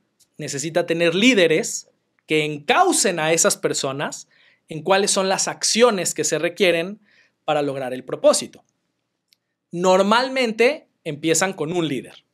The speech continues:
O sea, lo, lo lógico es que un loco se le ocurrió esta idea y dijo, "Vamos a hacer el feminismo, vamos a hacer que las mujeres tengamos igualdad".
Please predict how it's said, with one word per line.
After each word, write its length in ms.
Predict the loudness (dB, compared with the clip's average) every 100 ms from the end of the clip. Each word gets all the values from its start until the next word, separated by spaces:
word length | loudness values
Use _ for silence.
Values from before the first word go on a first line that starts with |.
| _ -20
O 60 |
sea, 260 | -14 -10 -8
lo, 260 | -8 -10 -10
lo 220 | -8 -2
lógico 680 | 4 2 2 -4 0 0 -2 _ _ -10
es 220 | -8 -4
que 280 | 0 0 0
un 320 | 2 2 4
loco 540 | 2 2 4 2 2 -8 _ _
se 220 | -2 0
le 100 | 0
ocurrió 500 | -2 -2 2 4 4
esta 300 | 2 2 0
idea 400 | 2 4 4 2
y 60 | 0
dijo, 320 | -2 -2 0
"Vamos 460 | 0 2 2 4
a 100 | 2
hacer 460 | 2 4 4 2 -2 -12 -20 _ _ _ _ _ _
el 360 | -10 -8 -6 -2
feminismo, 640 | 0 2 4 2 2 0
vamos 300 | 0 2 0
a 40 | 2
hacer 360 | 4 2 0
que 120 | -2
las 180 | 0 0
mujeres 440 | -2 0 2 2 2
tengamos 400 | -2 0 0 0
igualdad". 440 | 2 2 2